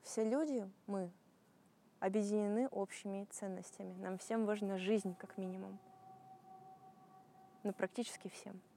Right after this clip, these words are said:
Девяносто девять процентов людей — имеют в своей ценности жизнь. А значит,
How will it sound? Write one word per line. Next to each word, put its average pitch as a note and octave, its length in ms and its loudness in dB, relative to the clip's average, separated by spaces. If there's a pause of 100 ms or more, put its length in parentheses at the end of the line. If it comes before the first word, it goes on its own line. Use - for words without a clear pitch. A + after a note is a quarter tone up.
(880)
Девяносто G3 440 0
девять G3+ 280 0
процентов A3 520 -2
людей — G3+ 380 0 (760)
имеют G#3 380 4
в - 60 -8
своей G3+ 480 -2
ценности G3+ 680 -8 (720)
жизнь. F3 400 -2 (840)
А F#3+ 140 2
значит, G#3+ 420 2